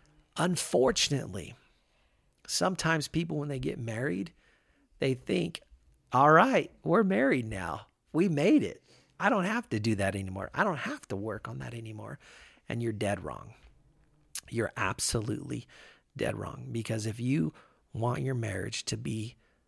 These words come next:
like I said, what God wants to be the greatest thing on earth, and you want true love in your marriage, you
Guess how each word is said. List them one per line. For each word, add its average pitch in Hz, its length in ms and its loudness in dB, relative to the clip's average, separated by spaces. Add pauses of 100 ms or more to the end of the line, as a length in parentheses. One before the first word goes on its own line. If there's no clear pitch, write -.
(360)
like - 220 -4
I 123 120 0
said, 104 480 -4
what 113 260 -6
God 110 260 -4
wants 110 320 -8
to 104 120 -6
be 113 180 -8
the 117 140 -10
greatest 107 420 -6
thing 123 180 -6
on 113 160 -6
earth, 107 220 -8 (380)
and 107 160 -6
you 110 100 -4
want 117 320 -6 (360)
true 139 680 0
love 120 680 -4
in 143 120 -6
your 107 120 -4
marriage, 107 380 -8
you 123 120 -10